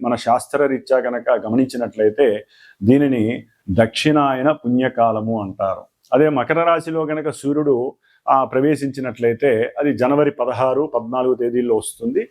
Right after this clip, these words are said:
దాన్ని ఉత్తరాయణ పుణ్యకాలం అంటారు. అది, ఆ, దేవతా కార్యక్రమాలకి, దేవతా ప్రతిష్టలకి, గృహప్రవేశాలకి,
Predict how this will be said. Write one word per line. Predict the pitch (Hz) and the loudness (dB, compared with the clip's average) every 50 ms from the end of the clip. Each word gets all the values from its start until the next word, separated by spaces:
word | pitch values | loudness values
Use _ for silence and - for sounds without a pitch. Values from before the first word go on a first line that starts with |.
| _ - - - _ - | _ -20 -20 -10 _ 2
దాన్ని | 127 135 143 139 - 117 | 2 4 4 2 0 -2
ఉత్తరాయణ | 110 - _ - 127 127 127 127 127 117 | -4 0 _ 2 4 4 2 2 0 -2
పుణ్యకాలం | 98 110 110 113 117 117 113 113 117 113 113 | 0 2 2 2 4 4 2 2 2 2 -2
అంటారు. | 113 113 110 120 123 135 175 202 - - | -4 -2 0 0 0 0 0 -4 -2 -2
అది, | 139 139 156 143 117 117 131 - - _ - - _ _ 147 | 0 2 2 2 0 -2 -4 -8 -10 _ -20 -20 _ _ 2
ఆ, | 135 135 131 127 | 2 2 2 0
దేవతా | 117 107 127 139 147 151 151 151 156 156 151 | 0 2 2 4 4 2 2 0 0 0 0
కార్యక్రమాలకి, | 139 - 135 131 131 135 127 _ 127 127 127 127 127 123 123 120 135 160 170 170 | -2 -2 -4 -4 -4 -6 -8 _ -8 -8 -6 -4 -4 -4 -4 -6 -6 -8 -8 -6
దేవతా | 139 113 113 127 135 135 135 135 135 | -2 0 2 2 2 2 2 0 0
ప్రతిష్టలకి, | 120 - 113 110 123 120 - - - 120 117 117 - 147 160 160 160 110 | 0 -2 -8 -12 -12 -14 -14 -10 -8 -6 -6 -6 -6 -4 -6 -4 -2 0
గృహప్రవేశాలకి, | 110 110 127 127 - - 131 127 123 123 127 117 120 117 117 120 117 110 - 147 165 - | 0 0 0 -2 -2 -2 0 2 2 0 0 0 2 2 2 2 0 -4 -8 -10 -14 -16